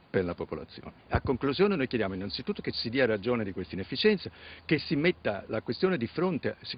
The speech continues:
mettano i responsabili di fronte alle loro responsabilità, quindi dirigenti che vengano, diciamo, individuati e sanzionati, se non altro senza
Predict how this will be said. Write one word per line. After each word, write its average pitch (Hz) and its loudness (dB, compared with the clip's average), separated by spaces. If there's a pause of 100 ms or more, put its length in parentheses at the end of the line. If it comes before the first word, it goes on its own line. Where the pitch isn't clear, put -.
mettano 131 0
i 135 0
responsabili 120 -2
di 85 -4
fronte 117 0
alle 95 -2
loro 95 0
responsabilità, 101 -2 (240)
quindi 110 2
dirigenti 123 2
che 110 0
vengano, 98 0 (360)
diciamo, 123 2
individuati 110 0
e 202 2
sanzionati, 101 -4 (220)
se - 2
non 117 4
altro 165 4
senza 131 0